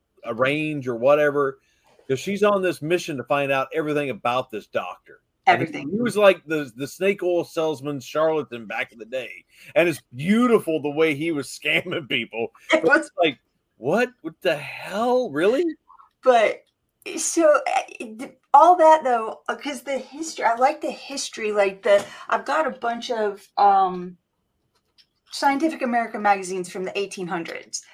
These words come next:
Speaker 2: And I love the antiquarian because the technology at the time lends itself to, as you said, J R, the steampunk aesthetic.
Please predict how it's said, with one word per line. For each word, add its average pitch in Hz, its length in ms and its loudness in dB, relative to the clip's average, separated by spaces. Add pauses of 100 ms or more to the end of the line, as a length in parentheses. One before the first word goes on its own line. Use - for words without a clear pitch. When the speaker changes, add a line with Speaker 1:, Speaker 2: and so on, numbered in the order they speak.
(260)
Speaker 2:
And 202 320 -2 (140)
I 202 100 2
love 220 420 2
the - 100 -6
antiquarian 254 580 -4
because 214 640 -4
the 214 280 4
technology 262 920 -2
at - 100 -8
the 196 80 -8
time 180 560 -4 (340)
lends 269 440 2
itself 190 580 0
to, 202 360 -2
as 202 120 -2
you 208 80 -12
said, 349 220 -4
J 202 60 -6
R, 170 200 -4
the 185 120 -4
steampunk 185 600 -8
aesthetic. - 640 -6